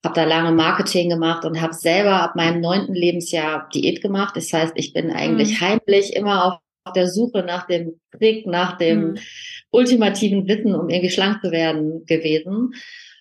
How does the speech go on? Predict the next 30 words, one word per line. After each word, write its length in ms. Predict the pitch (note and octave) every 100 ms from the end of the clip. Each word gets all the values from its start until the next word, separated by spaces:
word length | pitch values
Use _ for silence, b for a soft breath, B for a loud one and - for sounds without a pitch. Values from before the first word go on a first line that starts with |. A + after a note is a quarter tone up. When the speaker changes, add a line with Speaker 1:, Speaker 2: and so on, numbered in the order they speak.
| B -
Speaker 1:
Bin 280 | G3 G#3+ G#3
dann 400 | F#3+ F3+ F3+ F#3
vor, 760 | - - E3+ E3 D#3 D#3 D#3 -
ja, 200 | D#3+ D#3+
sind 120 | F3
jetzt 180 | F3+ -
wirklich 260 | F3 D#3+ -
zwanzig 400 | F#3 A3 G3+ G3
Jahre, 460 | F3+ G3+ G#3 G3+
bin 100 | G3
ich 140 | F#3+ F#3+
dann 200 | F3 E3+
irgendwann 300 | E3+ E3+ E3
aus 140 | A3+
der 100 | G3
Lebensmittelbranche 960 | F3 F3 F3 - D#3+ - D#3+ E3+ E3+ D#3+
raus. 420 | D#3 G#3+ B3 B3
Ich 120 | -
hab 180 | F#3+ -
als 320 | D#3 D#3+ - -
einzige 360 | E3 E3+ F3+ F3
Frau 240 | - D#3+
mit 120 | E3
hundert 280 | F#3 F3 -
Männern 280 | F3 E3+ F3
gearbeitet, 540 | E3 E3 E3+ E3+ E3+ E3
hatte 180 | D#3+
dann 120 | D#3 D3+
irgendwann, 680 | E3+ E3 E3 D#3 D#3 E3 -
äh, 140 | -